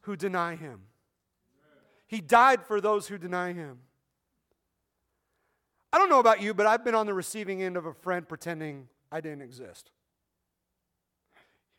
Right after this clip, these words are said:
You ever walk with a friend for a long period of time and then just the, the right person comes in the room and all of a sudden it's like,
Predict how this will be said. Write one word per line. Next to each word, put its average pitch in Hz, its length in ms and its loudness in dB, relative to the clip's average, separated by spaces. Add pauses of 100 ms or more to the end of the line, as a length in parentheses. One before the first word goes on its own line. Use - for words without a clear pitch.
(160)
You 220 100 2
ever 294 140 4
walk 233 400 6
with 240 140 -4
a 214 60 -2
friend 214 300 -2
for 208 120 -4
a 202 40 2
long 196 260 2
period 196 240 -4
of - 40 -12
time 185 320 0
and 180 80 -6
then 175 120 -12
just 165 260 -10
the, 175 160 -6 (240)
the 196 80 -2
right 196 360 0
person 202 380 -2
comes 190 260 -4
in 190 60 -6
the 175 80 -4
room 175 180 -4
and 180 80 -4
all 175 100 4
of 165 40 -6
a 175 40 -10
sudden 180 120 -4
it's - 80 -10
like, 156 180 -12